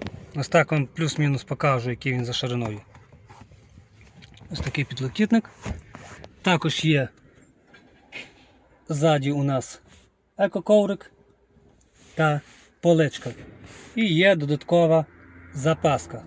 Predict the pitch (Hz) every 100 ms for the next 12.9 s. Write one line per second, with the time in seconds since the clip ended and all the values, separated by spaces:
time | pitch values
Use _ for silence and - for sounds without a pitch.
0 | - 175 170 147 160 214 226 - 220 202
1 | - 147 175 160 170 147 147 151 135 139
2 | - - - - - - - - - -
3 | - - - - - - - - - 180
4 | - 170 147 160 156 147 131 - 127 -
5 | - - - 147 - 147 143 180 - 180
6 | - 175 208 - 214 196 208 - - -
7 | - 180 135 - - - _ _ - 247
8 | - - - 220 254 - - - 165 190
9 | 196 190 175 _ _ - - _ _ -
10 | - - 143 165 151 131 147 156 - 160
11 | - _ _ _ _ _ - - 151 147
12 | 143 143 127 131 131 127 135 110 104